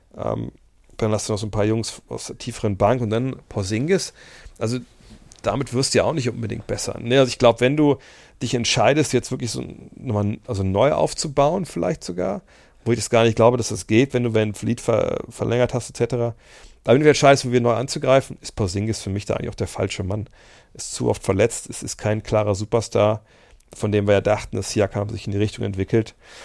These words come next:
Und wir vielleicht eher, wenn ich Toronto wäre, eher nochmal schauen, äh, ob vielleicht Siakams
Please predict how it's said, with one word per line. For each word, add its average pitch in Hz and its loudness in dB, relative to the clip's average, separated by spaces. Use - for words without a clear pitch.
Und - -18
wir 101 0
vielleicht 101 0
eher, 107 2
wenn 104 2
ich 95 -4
Toronto 104 -2
wäre, 101 4
eher 110 0
nochmal 101 0
schauen, 104 0
äh, 113 -8
ob 104 -6
vielleicht 104 -6
Siakams 98 -2